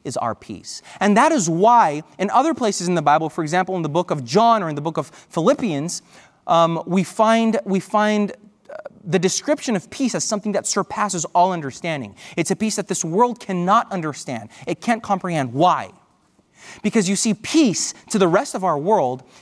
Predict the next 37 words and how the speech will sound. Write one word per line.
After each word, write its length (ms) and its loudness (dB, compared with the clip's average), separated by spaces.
is, 380 2
uh, 240 6
is, 240 -4
uh, 160 4
is 140 -6
an 100 0
external 760 2
condition. 680 -6
If 80 -2
our 100 2
country 500 0
is 120 0
at 180 -2
peace, 380 -16
if 80 -4
our 100 2
city 420 0
is 100 0
at 160 -2
peace, 320 -8
if 80 -2
our 120 2
family 500 0
is 100 -2
at 160 0
peace, 300 -10
it's 140 -2
all 180 4
external. 680 0
It 120 -4
depends 320 0
on 80 2
external 640 0
elements. 680 -2
But 100 4
in 120 2
Scripture, 680 -4